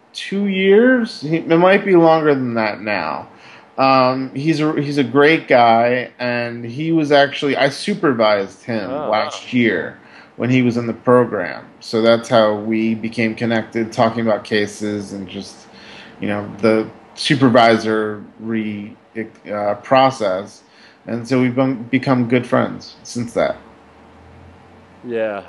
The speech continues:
Speaker 2: uh, and I also, what's his name was there too, Robert Whitaker was at the conference, and, um,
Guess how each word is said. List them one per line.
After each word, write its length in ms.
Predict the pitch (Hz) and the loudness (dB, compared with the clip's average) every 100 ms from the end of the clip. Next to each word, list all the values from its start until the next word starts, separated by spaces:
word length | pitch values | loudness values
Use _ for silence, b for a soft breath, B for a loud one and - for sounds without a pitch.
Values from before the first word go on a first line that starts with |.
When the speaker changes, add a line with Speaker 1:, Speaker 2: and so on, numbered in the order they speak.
| - | -10
Speaker 2:
uh, 240 | 120 113 123 | -4 -2 0
and 80 | |
I 80 | 147 | 2
also, 320 | 165 160 160 | 2 2 -2
what's 200 | 147 151 | -2 -4
his 120 | 143 123 | -8 -8
name 180 | 117 | -8
was 140 | 113 104 | -8 -6
there 160 | 113 | -6
too, 220 | 104 - 113 | -6 -10 -4
Robert 320 | 113 113 117 | -2 -2 -4
Whitaker 540 | 113 123 127 135 131 | -4 -4 -4 -4 -6
was 180 | 123 117 | -6 -10
at 80 | 120 | -14
the 80 | 120 | -10
conference, 640 | 127 123 123 127 123 117 - _ 104 | -10 -10 -12 -14 -16 -16 -20 _ -18
and, 360 | 101 98 95 | -16 -18 -16
um, 440 | 98 95 95 92 | -14 -12 -12 -16